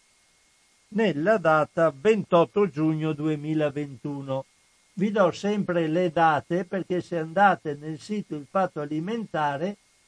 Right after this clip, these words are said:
potete naturalmente andare a reperire gli articoli.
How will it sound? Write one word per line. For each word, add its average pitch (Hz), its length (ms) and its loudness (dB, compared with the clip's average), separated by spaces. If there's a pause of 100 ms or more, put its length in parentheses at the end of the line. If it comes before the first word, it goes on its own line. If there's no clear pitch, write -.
(140)
potete 202 560 -2
naturalmente 190 840 -4
andare 160 480 -2
a 151 60 -4
reperire 180 800 -2
gli 151 160 0
articoli. 143 880 -4